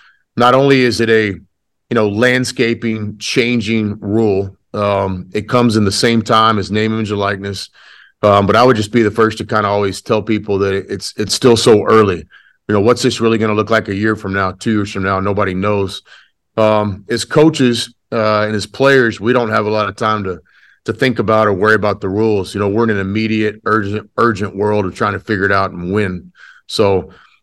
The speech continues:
you know, no doubt about it. Um, recruiting these days is roster management. Um, I think the days of our loyal fans showing up and seeing the same players for four or five years, those days are probably far and few between. And I know that was a huge part of college athletics.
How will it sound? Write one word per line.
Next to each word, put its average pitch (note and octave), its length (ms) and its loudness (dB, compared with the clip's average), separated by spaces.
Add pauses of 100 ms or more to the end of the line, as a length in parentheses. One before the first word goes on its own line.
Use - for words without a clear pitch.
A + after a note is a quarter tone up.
(100)
you A#2+ 60 0
know, A#2 120 4
no A#2+ 140 2
doubt B2+ 220 4
about A#2 320 2
it. A#2+ 240 -4
Um, G2+ 640 -4
recruiting B2+ 420 4
these A#2 160 4
days A#2 320 4
is F2 140 -8
roster A2 420 0
management. A2 560 -2 (580)
Um, G2 460 0
I G#2+ 100 -4
think A#2+ 240 -2
the A#2 60 0
days A2+ 420 2
of F#2+ 220 -4 (480)
our G#2 160 2
loyal A2+ 320 4
fans A2+ 420 0
showing A2 320 -2
up A2 200 -2
and G2+ 100 -8
seeing A2 180 -4
the G2 80 -6
same A2 300 -2
players G#2+ 420 0
for A2 100 -16
four G#2+ 240 -2
or G2+ 60 -4
five G#2 300 2
years, G#2+ 340 -2
those G2+ 240 -6
days G#2 280 -2
are F2+ 60 -6
probably G2+ 460 0 (560)
far G#2+ 220 2
and G#2 100 -6
few A2+ 160 -2
between. A2 680 -4
And G#2+ 120 -4
I G#2 60 0
know G#2+ 120 2
that A2 140 2
was F#2+ 120 -4
a F#2 40 -6
huge A#2 420 -4
part G#2+ 200 0
of G2 100 -4
college G2+ 320 -2
athletics. G#2 640 -2